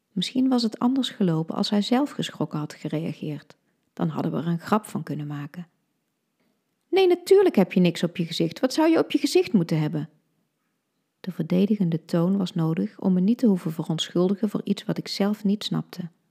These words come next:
"Oh, dat dacht ik, je keek zo raar." "Hoezo keek ik raar?" "Zo." En hij trok een raar gezicht. "Niet grappig, Stefan." "Oh."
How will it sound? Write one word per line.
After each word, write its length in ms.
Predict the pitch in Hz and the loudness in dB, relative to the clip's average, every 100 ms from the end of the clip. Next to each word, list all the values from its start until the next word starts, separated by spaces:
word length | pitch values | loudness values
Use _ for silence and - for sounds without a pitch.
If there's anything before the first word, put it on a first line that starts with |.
| _ _ _ _ _ _ _ _ _ _ | _ _ _ _ _ _ _ _ _ _
"Oh, 380 | - 175 190 226 - _ | -2 2 2 0 -8 _
dat 200 | - 196 | -2 0
dacht 260 | 147 - - | -2 -6 -4
ik, 200 | 214 - | -4 -2
je 120 | - | -4
keek 240 | - 208 - | -2 -2 0
zo 160 | 196 185 | 0 0
raar." 420 | 185 170 165 - _ _ _ - | 0 -2 -6 -16 _ _ _ 2
"Hoezo 280 | 381 466 466 | 6 6 6
keek 180 | 466 453 | 6 4
ik 300 | 440 - 466 | 2 2 4
raar?" 360 | 262 160 - - _ _ _ _ _ _ _ - | 4 4 -4 -16 _ _ _ _ _ _ _ -4
"Zo." 460 | 175 151 160 247 240 - _ _ _ _ _ _ | -2 2 4 2 0 -14 _ _ _ _ _ _
En 140 | 180 | -6
hij 120 | 165 | -6
trok 320 | - - 208 - | -4 -4 -2 -2
een 140 | 160 | -4
raar 260 | 156 170 170 | -2 -2 -4
gezicht. 520 | 175 - 151 - - _ _ _ _ _ _ _ - | -6 -6 -8 -12 -20 _ _ _ _ _ _ _ 2
"Niet 280 | 320 440 | 4 4
grappig, 480 | - - 392 - 175 | 2 2 2 4 0
Stefan." 580 | - 190 180 170 208 269 392 - _ _ _ _ _ _ _ _ _ _ _ _ | 2 4 6 6 4 4 0 -10 _ _ _ _ _ _ _ _ _ _ _ _
"Oh." 360 | 185 165 254 | -2 0 0